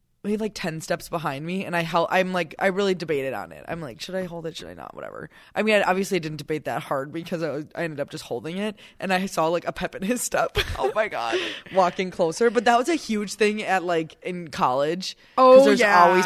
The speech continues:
Speaker 1: people coming in and
Speaker 2: Mm-hmm.
Speaker 1: out of the door, and I think that one's really funny.
Speaker 2: I also, um, also d-, like, another thing is that, like, when you hold the door,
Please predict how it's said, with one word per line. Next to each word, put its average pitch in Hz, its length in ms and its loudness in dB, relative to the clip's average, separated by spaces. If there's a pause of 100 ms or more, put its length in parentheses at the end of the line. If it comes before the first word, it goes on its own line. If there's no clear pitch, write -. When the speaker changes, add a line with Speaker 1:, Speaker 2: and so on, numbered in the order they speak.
Speaker 1:
people 185 320 2
coming 185 300 0
in 226 40 -4
and 170 120 -4
Speaker 2:
Mm-hmm. 165 80 -4
Speaker 1:
out 160 120 0
of 156 80 -8
the 156 60 -6
door, 151 480 -4 (500)
and 175 320 -4 (260)
I 180 120 -4
think 160 180 -8
that 110 160 -8
one's 147 180 -14
really 123 200 -10
funny. 90 400 -16 (420)
Speaker 2:
I 262 140 2
also, 269 640 0 (460)
um, 180 520 -2 (880)
also 226 360 0
d-, 202 200 -10
like, 196 360 -2
another 208 480 -4
thing 240 200 -4
is 214 160 -6
that, 196 140 -2
like, 196 160 -8
when 208 80 -4
you 202 140 -4
hold 196 240 -6
the 208 100 2
door, 190 560 -4